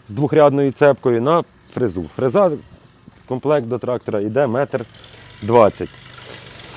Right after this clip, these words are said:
По щепленню у нас встановлено трьохручейкове щеплення, воно двохдискове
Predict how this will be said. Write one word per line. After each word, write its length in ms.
По 120
щепленню 540
у 20
нас 180
встановлено 580
трьохручейкове 760
щеплення, 540
воно 200
двохдискове 680